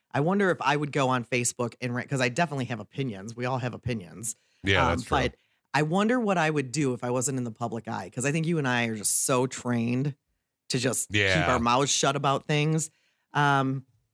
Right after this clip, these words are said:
Speaker 1: that we just, that that's how we handle it. And so I don't know, because that's what Fish and I do. If we're worked up about any situation that the world or the country or whatever is in right now,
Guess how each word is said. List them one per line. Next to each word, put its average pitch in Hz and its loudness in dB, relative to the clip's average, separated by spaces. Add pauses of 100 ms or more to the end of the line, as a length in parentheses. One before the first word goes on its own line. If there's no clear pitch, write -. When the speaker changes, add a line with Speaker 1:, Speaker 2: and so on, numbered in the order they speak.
(260)
Speaker 1:
that 139 0
we 139 0
just, 131 0
that 123 -2
that's 120 0
how 120 -2
we 113 -6
handle 104 -10
it. 71 -20 (380)
And - -4
so 190 0
I 190 2
don't 262 -2
know, 156 -4 (160)
because 175 0
that's 190 0
what 202 -2
Fish 220 0
and 131 -4
I 95 -10
do. 104 -8
If 120 -6
we're 156 2 (220)
worked 147 -2
up 143 -2
about 127 -2
any 160 2
situation 110 -4
that 107 -4
the 131 -8
world 131 0
or 104 -6 (480)
the 123 -6
country 143 0
or 120 0
whatever 123 2
is 117 0
in 123 2
right 110 -2
now, 101 -8